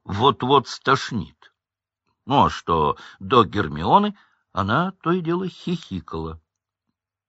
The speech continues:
«Что тут происходит?» — спросил Гарри, сел за стол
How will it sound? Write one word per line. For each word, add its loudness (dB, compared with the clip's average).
«Что -8
тут -16
происходит?» — -16
спросил -6
Гарри, 4
сел 2
за -6
стол 4